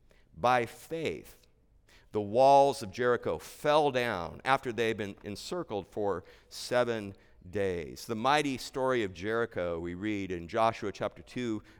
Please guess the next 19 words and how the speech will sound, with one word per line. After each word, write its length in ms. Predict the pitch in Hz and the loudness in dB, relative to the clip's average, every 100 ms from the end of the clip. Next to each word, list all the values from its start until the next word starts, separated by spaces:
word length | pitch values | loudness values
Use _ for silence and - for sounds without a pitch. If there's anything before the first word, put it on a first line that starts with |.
| - | -4
verse 240 | 107 92 | -2 -2
six. 260 | - 110 - | -4 -6 -6
Jericho 720 | 92 123 160 165 151 123 113 | -4 2 2 2 0 0 0
was 240 | 113 110 | 0 -2
strategically 840 | 107 - 107 - 214 190 165 135 120 | -2 -8 -10 -8 -10 -8 -10 -8 -6
located 680 | 110 131 160 - 113 98 98 - - | 0 0 0 -2 -2 -2 -6 -14 -6
on 300 | 127 156 156 | 0 2 2
the 140 | 120 - | 0 -6
eastern 480 | 156 175 - 147 123 | -6 -6 -4 -4 -6
flank 520 | 107 127 135 123 113 - | -4 -2 0 -2 -4 -2
of 280 | 104 95 - | 0 0 -2
Canaan, 460 | - 120 120 95 | -8 -4 -4 -4
on 200 | 95 104 | -4 -4
the 80 | 107 | -4
eastern 340 | 127 127 110 95 | -6 -6 -10 -8
flank 380 | - 120 117 | -4 -4 -2
of 140 | 113 90 | -4 -2
the 140 | 98 - - - | -4 -4 -16 -10
land, 880 | 110 113 170 220 180 117 92 87 | -4 0 2 2 2 2 0 -4